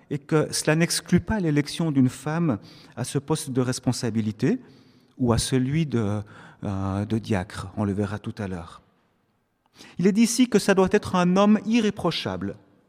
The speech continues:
Ça ne signifie pas qu'il faille être parfait pour pouvoir être responsable. Je sais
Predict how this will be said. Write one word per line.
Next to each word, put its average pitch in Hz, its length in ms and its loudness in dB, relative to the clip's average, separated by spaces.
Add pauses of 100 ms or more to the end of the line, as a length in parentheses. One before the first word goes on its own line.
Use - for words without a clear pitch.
(500)
Ça 170 180 4
ne 170 40 6
signifie 208 360 6
pas 240 180 -2
qu'il 185 180 2
faille 170 300 4
être 135 240 2
parfait 226 580 -2 (600)
pour - 140 -10
pouvoir 151 340 -2
être 143 220 -4
responsable. 113 760 -6 (920)
Je - 140 0
sais 214 400 2